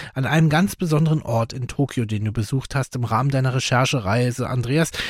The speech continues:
das Ganze trägt den interessanten Namen jal Safety Promotion Center. Was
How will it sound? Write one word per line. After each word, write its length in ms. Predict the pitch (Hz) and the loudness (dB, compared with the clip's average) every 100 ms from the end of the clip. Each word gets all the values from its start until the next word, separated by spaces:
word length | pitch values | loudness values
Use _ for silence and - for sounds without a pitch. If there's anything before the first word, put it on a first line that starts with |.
| - | -8
das 140 | - - | -6 -2
Ganze 320 | 139 156 175 | 0 0 -2
trägt 320 | - 156 151 | 0 0 0
den 100 | 160 | -2
interessanten 640 | 139 143 143 - 151 156 147 | -2 -2 -2 2 2 2 2
Namen 360 | 120 160 180 - - _ _ _ _ - | 2 4 2 0 -20 _ _ _ _ -4
jal 520 | 117 127 165 214 214 | 2 4 6 4 0
Safety 800 | - - - 165 226 - - 196 - | -4 -4 2 4 2 0 0 0 0
Promotion 720 | - 147 147 131 143 - 101 | 0 2 4 4 4 0 -2
Center. 500 | - 113 107 110 110 | -2 -2 0 -2 -2
Was 300 | 123 - - | -2 -4 -16